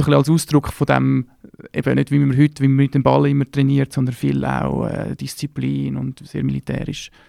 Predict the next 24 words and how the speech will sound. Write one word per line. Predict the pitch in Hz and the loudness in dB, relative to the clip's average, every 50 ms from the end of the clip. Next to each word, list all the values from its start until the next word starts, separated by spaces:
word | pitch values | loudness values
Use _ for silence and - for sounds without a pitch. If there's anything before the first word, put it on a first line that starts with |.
| _ _ | _ _
Leistung. | - 87 - 143 147 - - - 127 - _ _ _ _ _ _ _ _ _ _ _ _ | -8 -6 -6 -6 -6 -6 -8 -10 -12 -12 _ _ _ _ _ _ _ _ _ _ _ _
Und, | - 131 131 135 135 127 - - - _ _ _ _ _ _ _ _ | 0 2 2 2 2 0 -2 -8 -16 _ _ _ _ _ _ _ _
äh, | - 92 - - - - | -8 -8 -8 -8 -8 -10
bist | - - - 143 - 170 | -4 -2 0 0 2 2
dann, | 156 143 135 | 2 2 2
hast | 135 135 - | 0 -2 -4
dich | 170 - | -6 -4
dann | - - 139 | -2 0 2
abgewandt | 139 160 - - 185 170 170 175 170 | 2 0 0 0 0 0 2 2 0
auch | 160 - | -2 -2
vom | 170 160 | -4 -4
Fußball, | - 170 175 170 - - 170 160 160 160 156 151 | -2 -2 -4 -4 -4 -2 -2 -2 0 -2 -2 -4
äh, | 143 - | -4 -6
bist, | - 143 - - - - - - - | -6 -8 -8 -8 -8 -10 -10 -12 -14
bist | - 147 - | -14 -12 -8
als | 143 139 - - | -8 -8 -8 -8
Punk | - - 143 156 165 - | -2 0 0 0 0 -2
unterwegs, | 170 156 151 151 147 - - | -2 -2 -4 -4 -6 -8 -10
hast | 151 127 139 | -12 -10 -10
in | 139 | -10
einer | 135 | -10
Punkband, | - - 143 156 - - - 151 151 151 151 147 - | -10 -10 -10 -10 -10 -10 -8 -6 -6 -6 -8 -8 -10
äh, | - 151 147 147 | -10 -10 -8 -10
gespielt. | - - - 156 151 151 151 147 - | -10 -8 -4 -4 -4 -4 -4 -8 -14